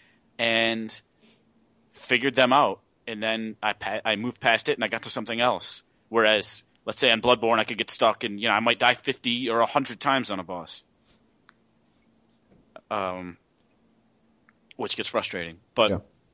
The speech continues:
Speaker 1: you know, Me-, Metal Gear is. I, I don't know that I've ever had a game of the year that I've been more conflicted about.
Speaker 2: Yeah, that's. I,
Speaker 1: Mm.
Speaker 2: I mean, I,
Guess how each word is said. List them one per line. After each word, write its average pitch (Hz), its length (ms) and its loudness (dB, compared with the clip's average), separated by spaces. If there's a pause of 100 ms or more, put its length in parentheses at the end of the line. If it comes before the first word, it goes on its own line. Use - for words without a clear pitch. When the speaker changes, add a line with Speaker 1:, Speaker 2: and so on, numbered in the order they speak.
(800)
Speaker 1:
you 131 100 4
know, 123 180 8
Me-, 147 180 6
Metal 156 240 8
Gear 151 340 4
is. 131 300 2 (800)
I, 127 120 6
I 139 140 8
don't 156 240 4
know 151 160 8
that 143 100 2
I've 139 140 8
ever 139 160 6
had 139 180 4
a 135 60 2
game 131 260 0
of 123 60 -2
the 110 80 -8
year 120 200 0
that 113 100 0
I've 104 60 -4
been 113 120 -2
more 110 160 -2
conflicted 104 420 -10
about. 90 320 -10 (300)
Speaker 2:
Yeah, 95 300 6 (220)
that's. - 440 4 (600)
I, 156 180 12
Speaker 1:
Mm. 160 180 0
Speaker 2:
I 147 60 6
mean, 143 200 6
I, 139 160 -2